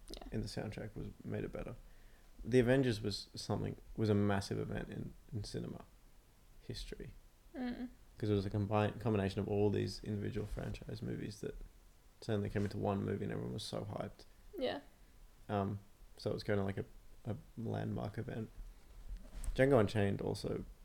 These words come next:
Speaker 2: really,
Speaker 1: Mm.
Speaker 2: really good.
Speaker 1: Wreck-It Ralph, cinematic masterpiece.
Speaker 2: <laughs> Doesn't really stack up
Speaker 1: <laughs>
Speaker 2: against the other five here, but I mean, it was good.
Speaker 1: Look how big his hands are.
Speaker 2: It's
Speaker 1: You
Speaker 2: true,
Speaker 1: know
Speaker 2: it's
Speaker 1: that
Speaker 2: big
Speaker 1: he's
Speaker 2: hands.
Speaker 1: tough.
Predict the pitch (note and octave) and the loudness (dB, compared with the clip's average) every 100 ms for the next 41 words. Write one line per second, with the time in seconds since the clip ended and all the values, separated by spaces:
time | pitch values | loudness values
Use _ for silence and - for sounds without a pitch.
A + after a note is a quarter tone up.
0 | - - - F#3+ - - - - - - | -4 -2 0 -2 -4 -6 -6 -6 -6 -6
1 | - - - - - - E4 C4 D4 C#4+ | -6 -8 -16 -20 -14 -10 -8 -6 -6 -6
2 | C4+ D4+ - - - - - - - - | -6 -8 -16 -20 -20 -20 -20 -16 -10 -6
3 | F3 C#3+ - - - - - - D#4+ E4+ | -6 -6 -8 -10 -12 -12 -16 -16 -14 -14
4 | - - - - - - - - - - | -16 -18 -16 -12 -12 -14 -16 -16 -14 6
5 | E4+ E4 D#4+ D#4 C4+ C#4+ C#4 C4+ - F4 | 8 10 8 8 6 6 4 10 12 12
6 | C4 F#3+ C#3 - C3 C3+ C3 - A#2+ D#4+ | 12 12 10 8 10 12 10 8 12 12
7 | E4 D#4 G4 G4+ G#4 - D4+ C#4 C#4+ A#2 | 12 12 12 12 12 12 12 12 12 12
8 | A#2+ A#2+ - B2 G4+ G4+ G4 G4+ - - | 12 12 8 8 8 8 6 6 6 10
9 | C4+ C3+ C3 B2+ B2+ B2+ C3 D3 C3 - | 12 12 12 10 8 8 6 6 4 2
10 | - C#3 - - - - B3 - B3+ B3 | -2 -4 -10 -20 -20 -10 -6 0 0 0
11 | B3 B3 - - D4 - - - A#2+ B3 | -2 -4 -6 -6 -6 -8 -8 -4 -2 2
12 | A#3+ B2 A2+ A2+ - B2 A#2+ A2 - - | 6 8 8 6 4 4 4 2 2 -2